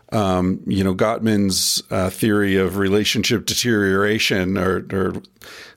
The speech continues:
kind of like a uranium sample or something. Uh, and I, I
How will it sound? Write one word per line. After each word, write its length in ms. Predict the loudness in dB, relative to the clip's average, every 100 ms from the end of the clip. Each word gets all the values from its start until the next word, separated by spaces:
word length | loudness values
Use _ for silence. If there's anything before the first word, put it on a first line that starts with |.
| -8
kind 160 | -2 0
of 60 |
like 180 | 0 0
a 140 | -2 -2
uranium 720 | 0 0 2 2 2 2 0
sample 440 | 0 -2 0 0
or 120 | 2
something. 480 | 0 -2 0 -2 -2 -8 -20 -20 -20 -4
Uh, 420 | 0 2 0 -2 -4 _ _ -20 -20 -20 -20 _ -6 -4 0
and 140 | 0
I, 140 | 0 -2
I 480 | 0 2 0 -2